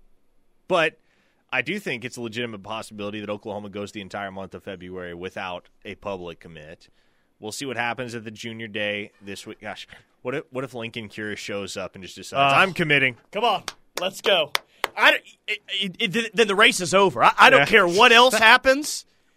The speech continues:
Speaker 2: Parker, I'll be tweeting out on February sixth, like, "K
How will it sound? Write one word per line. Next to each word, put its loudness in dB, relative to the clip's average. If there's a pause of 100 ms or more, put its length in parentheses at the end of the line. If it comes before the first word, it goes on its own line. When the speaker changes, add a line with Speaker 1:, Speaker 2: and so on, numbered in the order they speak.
(220)
Speaker 2:
Parker, 8
I'll 10
be 0
tweeting 0
out 6
on 6
February 2
sixth, 2
like, 2
"K 8